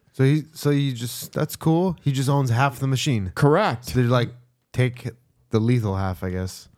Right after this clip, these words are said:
Speaker 2: He's just, he has the
Speaker 1: The
Speaker 2: control
Speaker 1: injection
Speaker 2: module that
Speaker 1: <laughs> could take the
Speaker 2: with the keys.
Speaker 1: injection half.
Speaker 2: Yeah, and he's like, "I gotta get my cash 'cause Delaware's not gonna let me finish the contract, so I'm gonna try and offload this in the Recycler magazine or
Speaker 1: What?
Speaker 2: Craigslist."
Speaker 1: Who the fuck buys that?
Speaker 2: Yeah,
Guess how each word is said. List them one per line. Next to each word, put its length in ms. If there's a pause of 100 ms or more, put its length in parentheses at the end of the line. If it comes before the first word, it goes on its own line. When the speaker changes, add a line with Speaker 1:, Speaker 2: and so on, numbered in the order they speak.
(120)
Speaker 2:
He's 340
just, 280
he 260
has 160
the 80
Speaker 1:
The 100
Speaker 2:
control 300
Speaker 1:
injection 60 (360)
Speaker 2:
module 120
that 140
Speaker 1:
<laughs> 80
could 140
take 160
the 80
Speaker 2:
with 120
the 40
keys. 140
Speaker 1:
injection 400
half. 440
Speaker 2:
Yeah, 320 (120)
and 100
he's 180
like, 200
"I 80
gotta 160
get 180
my 140
cash 480
'cause 160
Delaware's 760
not 260
gonna 240
let 160
me 100
finish 260
the 80
contract, 680 (300)
so 140
I'm 80
gonna 120
try 220
and 80
offload 480
this 220
in 80
the 60
Recycler 520
magazine 420
or 80
Speaker 1:
What? 80
Speaker 2:
Craigslist." 600
Speaker 1:
Who 80
the 180
fuck 560
buys 320
that? 380 (240)
Speaker 2:
Yeah, 300